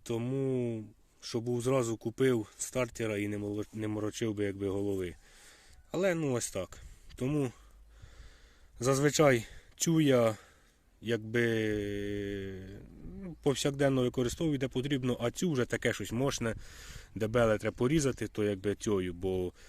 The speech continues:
для таких дручків, якби, та якось в мене геляки там я привозив, з лісу мені привозили, то вони тоненькі, ну, смисл цю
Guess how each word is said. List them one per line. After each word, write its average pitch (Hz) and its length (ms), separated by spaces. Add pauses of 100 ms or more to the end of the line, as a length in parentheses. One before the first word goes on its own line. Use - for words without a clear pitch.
(300)
для 190 120
таких 175 260
дручків, 139 420
якби, 117 240
та 110 140
якось 104 320
в 110 40
мене 104 200
геляки 123 380
там 110 160
я 107 80
привозив, 107 540 (540)
з 98 140
лісу 113 240
мені 104 160
привозили, 107 580
то 107 220
вони 120 200
тоненькі, 156 480
ну, 131 140
смисл 123 400
цю 107 320